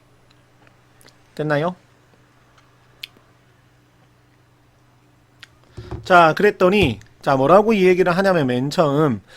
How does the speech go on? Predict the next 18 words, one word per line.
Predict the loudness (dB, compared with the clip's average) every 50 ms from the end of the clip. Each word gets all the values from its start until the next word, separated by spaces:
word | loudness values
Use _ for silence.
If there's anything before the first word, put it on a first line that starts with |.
| -20 -20 _ _
"밤은 | 0 2 2 4 2 2 0 0 -2
짧은데 | 0 0 0 0 0 -2 -2 -2 0 0 0 0
말이 | 0 0 -2 -2 -2 -2 -2 -4 -4
길어서 | -4 -2 0 2 2 2 0 0 -2 -2 -2
듣기에 | -4 -8 -8 -8 -6 -4 -2 -2 -2
지루하다"라고 | -4 -4 -6 -6 -4 -2 0 0 0 2 2 4 4 4 4 4 2 0 -2 -4 -4 -2 -2 0 0 -2
합니다. | -2 -4 -6 -12 -12 -10
즉, | -8 -8 -8
사대부들의 | -10 -8 -4 -2 -2 0 0 -2 -2 -2 -4 -6 -4 0 2 2 2 0 -4 -12 _ _ _ _ _ _ _ _ _ _ _ -10
책상머리에 | -8 -6 -4 -2 -2 0 2 2 2 2 0 -2 -2
앉아서 | -2 -2 -2 0 0 0 2 2 0 -2
이야기만 | -2 -2 0 2 2 2 2 0 -2 -2 0 0 -2 -2
하는 | -4 -6 -6 -6 -8 -10 -14 _ _ _ _ _ _ _ _ _ _ -20 -20 _ -10
실질적인 | -6 -4 -4 -4 -4 -4 -6 -4 -4 -4 -4 -2 -2 -2 -2 -2 -4 -4 -2 0 0 2 0 0 -2 -4 -6 -8
이득은 | -8 -6 -2 0 2 2 2 2
없는 | 0 0 -2 -4 -10 -12 -16 -18 _ _ _ _ _ _
그러한 | -4 -2 0 2 2 2 0 0 0 -2
모습, | -2 -2 -2 0 -2 -2 -4 -4